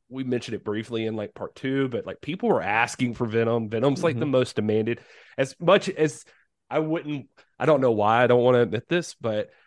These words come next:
Speaker 1: I, I, I think that it's kinda true. Like, Venom might be the most popular villain that Spider-Man has.
Speaker 2: I think he
Speaker 1: And
Speaker 2: is. I mean, I think at this point in time, Venom is probably the most popular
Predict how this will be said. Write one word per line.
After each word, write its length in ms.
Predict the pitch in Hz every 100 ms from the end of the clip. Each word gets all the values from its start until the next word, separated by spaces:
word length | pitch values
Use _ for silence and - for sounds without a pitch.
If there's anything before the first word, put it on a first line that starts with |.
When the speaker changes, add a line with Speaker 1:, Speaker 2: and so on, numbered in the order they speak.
| _
Speaker 1:
I, 160 | - 104 -
I, 160 | 101 107 _ - -
I 80 | 110
think 280 | - 120 143
that 120 | 196
it's 140 | 147
kinda 400 | - - 104 156
true. 260 | 165 196 214
Like, 260 | 196 135 92 87
Venom 360 | 110 147 196
might 400 | 120 117 156 139
be 220 | 170 175
the 100 | 185 180
most 260 | 185 185
popular 460 | 180 165 - 175 170
villain 360 | 147 156 175 170
that 120 | 147
Spider-Man 520 | - 151 165 165 165
has. 520 | 143 139 175 196 - -
Speaker 2:
I 120 | 185
think 240 | 226 208
he 140 | 156 170
Speaker 1:
And 140 | 110
Speaker 2:
is. 120 | 95
I 60 | 123
mean, 160 | 127 127
I 100 | 139
think 240 | 180 147
at 220 | 143 123
this 180 | 131 214
point 380 | - 151 123 117
in 140 | 120
time, 340 | 113 117 110 104
Venom 280 | 127 120 110
is 320 | 120 135 120
probably 640 | - 127 120 107 104 104 - _ _ _ _ _ 123
the 220 | 113 139
most 260 | 131 123 131
popular 580 | 117 - 110 107 107